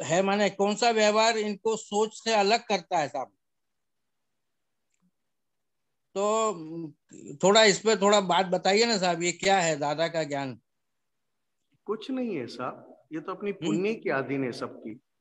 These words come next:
Speaker 1: अच्छा, पुण्य के अधीन है।
Speaker 2: हाँ, और कुछ नहीं है। और आप जो बात करते हो, संतुष्ट नहीं है, संतुष्ट नहीं है, संतुष्ट नहीं है, आप एक ही बात करते हो। अगर संतुष्ट हो जाएंगे ना, तो मोक्ष की प्राप्ति करने का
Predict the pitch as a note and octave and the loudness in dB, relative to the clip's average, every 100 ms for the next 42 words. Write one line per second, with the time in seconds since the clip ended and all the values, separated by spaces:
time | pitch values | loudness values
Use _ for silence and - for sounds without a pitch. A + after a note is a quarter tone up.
0 | _ _ _ E3 F#3+ - _ E3 F3+ A3 | _ _ _ -2 -2 -4 _ -2 2 4
1 | G#3+ G3 F#3 F#3+ C3 F#2+ - _ _ _ | 4 4 2 -2 -4 -8 -16 _ _ _
2 | _ _ E3+ F3 A#2 D#3 G3+ B3+ B3 G#3 | _ _ -16 -14 -10 -6 -6 -6 -8 -6
3 | C#3+ A#2 - - - F3 D3+ F3 F3+ G#3+ | -6 -8 -12 -20 -12 -4 0 0 0 -6
4 | F#3 F#3 G3 G3 F#3 G3+ F#3 F3+ E3 F#3 | 0 0 0 -6 -6 -6 -4 -6 -6 -6
5 | F#3+ - F#3 F3+ F3+ F3 D#3+ D3+ F3 E3 | -8 -8 -8 -4 -4 -4 -6 -6 -8 -6
6 | F3 E3+ E3+ E3+ D#3+ D3+ E3+ - E3 D#3+ | -4 -2 -2 -4 -6 -10 -12 -10 -8 -6
7 | D3+ D3+ D3+ D3 D#3 D3+ C#3+ C#3+ C#3+ C#3+ | -4 -4 -6 -8 -8 -4 -4 -4 -10 -8
8 | F3+ C#3 - _ _ - D3 F3+ F3+ E3 | -8 -8 -12 _ _ -14 -8 -6 -4 -6
9 | A3 G#3+ G3+ F#3+ G3 A3+ D4 B3+ A3+ D#3+ | -6 -4 0 2 2 0 -2 -4 -4 -2
10 | D#3+ F#3 - A3+ - F3 E3 G#3 G3 F#3 | -2 -2 -6 -10 -2 0 0 -8 -8 -4
11 | G3 F#3+ F#3 - - | -4 -2 -4 -4 -12